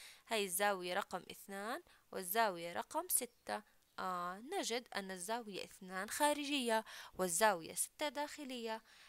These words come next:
يقعان على نفس الجهة من القاطع وغير متجاورتان. فإذا ما العلاقة؟ ما العلاقة التي توجد بينهما؟ أحسنتم،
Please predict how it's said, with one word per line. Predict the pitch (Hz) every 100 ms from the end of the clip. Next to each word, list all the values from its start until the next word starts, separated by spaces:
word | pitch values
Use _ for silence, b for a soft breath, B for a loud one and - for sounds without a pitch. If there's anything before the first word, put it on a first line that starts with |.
| B
يقعان | 190 185 - 196 190 208 269 240
على | 180 190 196 202
نفس | 277 - 254
الجهة | 202 226 294 233 202
من | 247 285
القاطع | 233 - 269 269 - 294 294 _
وغير | 185 180 190 240 208 180
متجاورتان. | 185 220 254 233 247 240 233 190 - -
فإذا | - - 190
ما | 196 330 453
العلاقة؟ | - 175 175 170 - 180 B B B B -
ما | 415
العلاقة | 320 254 254 - 214
التي | 202 202
توجد | 190 190 185 165
بينهما؟ | 175 170 170 175 175 175 - B B B B B -
أحسنتم، | 190 - - 196 190 185 180 185